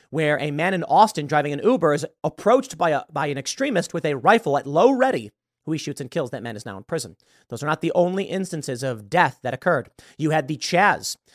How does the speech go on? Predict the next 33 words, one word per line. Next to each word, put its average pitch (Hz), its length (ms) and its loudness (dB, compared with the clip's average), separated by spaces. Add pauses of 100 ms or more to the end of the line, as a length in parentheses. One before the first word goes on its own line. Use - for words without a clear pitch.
(140)
where 160 120 0
far-left 196 560 4
extremists 190 460 0
created 165 220 2
an 147 80 -6
autonomous 240 440 4
zone. 117 340 -6 (320)
And 190 160 0
do, 247 200 6
do 220 180 0
you, 262 180 2
did 196 240 -2
you 269 100 2
forget 269 480 2 (260)
the 170 80 0
point 277 320 4
at 202 100 -2
which - 180 2
the 190 80 -2
security 285 540 0
forces 208 460 6
of 165 80 -2
the 175 60 0
autonomous 185 400 2
zone 135 260 -2 (320)
opened 285 480 8
fire 262 600 4 (580)
on 180 200 6
a 175 100 2
white 170 340 4
S 220 280 2
U 226 80 -2
V, 170 320 -4